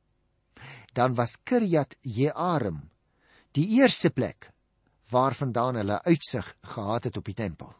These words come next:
Dan het hulle lofliedere gesing, byvoorbeeld Psalm agtenveertig, né, daardie sogenaamde pelgrimsliedere. En, eh, nadat die tempel verwoes is in vyf agt ses deur die Babiloniërs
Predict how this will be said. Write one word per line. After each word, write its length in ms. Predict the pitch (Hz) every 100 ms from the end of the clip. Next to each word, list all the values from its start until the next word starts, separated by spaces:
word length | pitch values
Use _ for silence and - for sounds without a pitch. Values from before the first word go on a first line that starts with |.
| _ _ _ - _
Dan 200 | - 127 165
het 100 | -
hulle 200 | 104 87
lofliedere 640 | 80 151 156 139 139 127
gesing, 400 | 107 101 - 117 92
byvoorbeeld 440 | 85 131 120 101
Psalm 400 | - - 127 107
agtenveertig, 580 | - 123 107 - 117 -
né, 200 | 92 101 101 - - -
daardie 400 | 90 101 117 117
sogenaamde 580 | - 143 117 110 104 104
pelgrimsliedere. 1040 | - 175 165 156 131 123 117 127 107 90 - _ _ _ _ _ _ - _ _ _ _
En, 380 | - 110 110 110
eh, 300 | 101 95 92 78 -
nadat 460 | 110 98 135 143
die 120 | 117
tempel 280 | - 135 120
verwoes 540 | 104 95 82 180 - -
is 460 | 123 147 - - _ _ _ _ _ - _
in 120 | - 95
vyf 360 | - 165 -
agt 320 | - 127 -
ses 340 | - 190 139 -
deur 160 | 127
die 60 | 117
Babiloniërs 800 | 104 113 156 143 87 - -